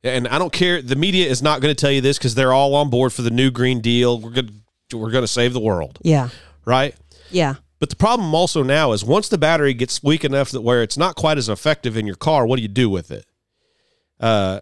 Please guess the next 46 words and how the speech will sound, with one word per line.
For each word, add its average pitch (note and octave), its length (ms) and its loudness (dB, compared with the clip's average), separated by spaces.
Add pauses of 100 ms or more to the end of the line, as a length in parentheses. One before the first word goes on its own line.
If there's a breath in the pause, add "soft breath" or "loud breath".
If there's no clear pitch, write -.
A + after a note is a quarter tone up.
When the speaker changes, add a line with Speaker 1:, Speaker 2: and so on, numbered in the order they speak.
Speaker 1:
in F3 160 0
this, F3 320 -2
I D3 100 0
didn't C3+ 360 -4 (580)
do B2+ 160 0
this C3 160 0
pull D3 220 0
quote C3+ 280 -2
from D3+ 320 0
this, A2+ 180 -2
but - 140 -4
I, B2+ 140 0 (380)
uh, A2 120 -6
there A#2+ 140 0
was A2 120 -2
a A2+ 60 -6
person F#3 340 -2
from B2 200 -6
Veolia, D3+ 680 -2
the G#2+ 340 -4 (300)
trash C3 240 -2
picker C#3 280 -2
upper C3+ 140 -4
people, C#3+ 420 -4 (240)
Speaker 2:
Mm-hmm. F3 360 2
Speaker 1:
kinda A2+ 180 -4
like G#2+ 160 -4
Republic G2+ 340 -2
Services. G2 500 -4
They're G3+ 140 2
Speaker 2:
Okay. A3 120 -2
Speaker 1:
competition, G2+ 520 -4
I'm D2+ 100 -10
sure. D#2+ 380 -6
Speaker 2:
Yeah. E3+ 280 -2 (340 loud breath)
Speaker 1:
Uh, A#2 100 -6
or G2 60 -8
maybe A2+ 240 -2
Republic F2+ 400 -6
is G2 120 -8
a E2 60 -10
Veolia E2 280 -8
company. - 300 -10
I F3 120 -2
don't F3 80 2
know. A#2 100 0